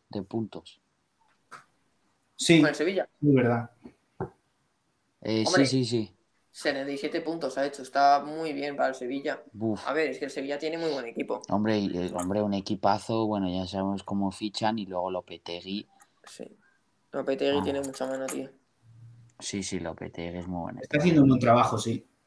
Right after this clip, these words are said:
Speaker 1: Pero vamos, el Villarreal, una Emery grande.
Speaker 3: Sí. ¿Y queréis comentar algo más de la Liga o pasamos a la Champions, si queréis?
Speaker 1: Bueno,
Speaker 3: A ver,
Speaker 1: si
Speaker 3: la
Speaker 1: queréis
Speaker 3: Champions,
Speaker 1: puntuar la
Speaker 3: comentar al final.
Speaker 1: plantilla del campeón, así rápido, los jugadores a
Speaker 3: Vale,
Speaker 1: destacar.
Speaker 3: va, dale.
Speaker 2: Perfecto.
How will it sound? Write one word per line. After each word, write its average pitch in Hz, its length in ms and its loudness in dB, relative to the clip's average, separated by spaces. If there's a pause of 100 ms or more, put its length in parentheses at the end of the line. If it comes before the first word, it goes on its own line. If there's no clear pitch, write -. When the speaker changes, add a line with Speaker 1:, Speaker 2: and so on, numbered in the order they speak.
(240)
Speaker 1:
Pero 110 180 0
vamos, 110 320 -2
el 98 100 -4
Villarreal, 95 580 0
una 98 280 0
Emery 95 640 -2
grande. 82 340 -10 (580)
Speaker 3:
Sí. - 160 -12 (1700)
¿Y 165 360 -2
queréis 156 180 6
comentar 175 300 8
algo 143 120 2
más 139 140 -2
de 135 60 -4
la 135 100 -2
Liga 156 260 -2
o 139 200 0
pasamos 139 340 -8
a 135 40 -2
la 127 100 -2
Champions, - 340 -12
si - 80 -12
queréis? 131 260 -8
Speaker 1:
Bueno, 131 200 6
Speaker 3:
A 143 40 8
ver, 143 80 8
Speaker 1:
si 139 60 6
Speaker 3:
la 135 60 4
Speaker 1:
queréis 120 360 6
Speaker 3:
Champions, 131 240 6
Speaker 1:
puntuar 127 340 10
la 127 80 12
Speaker 3:
comentar - 20 12
al 131 80 6
final. 120 240 6
Speaker 1:
plantilla 120 320 0
del 113 180 -4
campeón, 107 540 -2
así 110 260 -6
rápido, 107 480 0
los 101 160 -10
jugadores 98 580 -4
a 98 40 -10
Speaker 3:
Vale, 95 80 -10
Speaker 1:
destacar. 147 560 4 (120)
Speaker 3:
va, 147 240 -6
dale. 135 200 -4
Speaker 2:
Perfecto. 131 640 4